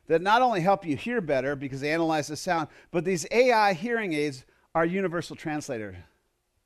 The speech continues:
to many languages. There's already a high school student that got expelled for acing a French test <laughs> using these A I hearing aids. Right now,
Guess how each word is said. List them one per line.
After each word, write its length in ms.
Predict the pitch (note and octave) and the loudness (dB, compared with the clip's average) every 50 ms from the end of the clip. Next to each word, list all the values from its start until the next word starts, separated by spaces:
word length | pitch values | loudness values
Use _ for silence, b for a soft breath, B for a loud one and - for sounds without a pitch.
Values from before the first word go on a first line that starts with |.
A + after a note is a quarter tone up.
| _ _ _ _ _ _ _ _ _ _ | _ _ _ _ _ _ _ _ _ _
to 80 | - C3 | -8 -4
many 280 | C3+ C#3+ C#3 C#3 B2+ | -2 -2 -2 -2 -4
languages. 680 | A#2+ C3 C3 C#3+ C3+ A#2+ A2+ F2 - B1+ G2+ - - - - _ _ _ _ _ _ _ _ - _ _ B E3+ G3 B B | -4 -4 -4 -6 -6 -8 -10 -14 -18 -20 -20 -20 -20 -20 -20 _ _ _ _ _ _ _ _ -20 _ _ B -20 -20 B B
There's 140 | D#3+ D3+ | -4 0
already 220 | G3+ F#3+ F#3+ F3+ D3 | 2 2 2 2 0
a 60 | B2 | 0
high 180 | D3 E3+ F3+ E3+ | 2 2 2 0
school 260 | - - E3+ C#3 A#2+ | -2 -4 -6 -6 -6
student 480 | - - A#2+ A#2+ B2 B2 C#3+ C#3+ C3 B B B B B B B | -6 -8 -8 -8 -6 -4 -4 -6 -6 B B B B B B B
that 120 | C3+ C#3 | -6 -2
got 200 | B2+ E3 D#3+ D#3 | 2 2 2 2
expelled 560 | C#3+ - - - - F3 E3+ E3+ E3 D3+ C3 b b b b _ | 0 -4 -8 -4 0 2 4 4 2 0 -2 b b b b _
for 160 | C#3+ D3+ - - | -6 -6 -4 -2
acing 380 | E3+ F#3+ F#3+ - - D3+ C#3+ | 0 0 0 0 -2 -4 -6
a 40 | C3 | -4
French 340 | - - F3 F3 E3+ - - | -2 -2 -2 -2 -2 -6 -8
test 500 | - D#3 B2+ G2 D2 - - - - - - - _ _ | -8 -6 -6 -6 -6 -8 -10 -10 -12 -14 -14 -14 _ _
<laughs> 220 | _ _ _ - - | _ _ _ -18 -12
using 460 | - - F#3+ D#3+ - D#3 C3 B2+ G#2+ - B B B B B B _ - - B2+ - | -10 -8 -8 -6 -4 -4 -4 -6 -8 -10 B B B B B B _ -14 -14 -8 -6
these 280 | - E3 C3 A2+ - - - | -4 -4 -4 -4 -8 -10 -10
A 140 | C3+ C3 A#2+ | -8 -6 -6
I 300 | A#2 A#2 C#3 B2+ G#2+ - _ _ _ _ _ _ | -6 -4 -4 -6 -6 -8 _ _ _ _ _ _
hearing 300 | D3 D3 B2+ G2 F2 E2+ | -6 -6 -6 -6 -8 -10
aids. 400 | D2+ - - - - - - _ _ _ _ B B B B C3 C3 A#2 B B _ _ | -12 -14 -18 -20 -20 -20 -20 _ _ _ _ B B B B -20 -20 -20 B B _ _
Right 240 | B2 D#3+ G3+ G#3+ F#3+ | 2 2 2 4 4
now, 300 | F#3+ F#3+ E3+ C3+ A#2+ | 2 2 2 0 -2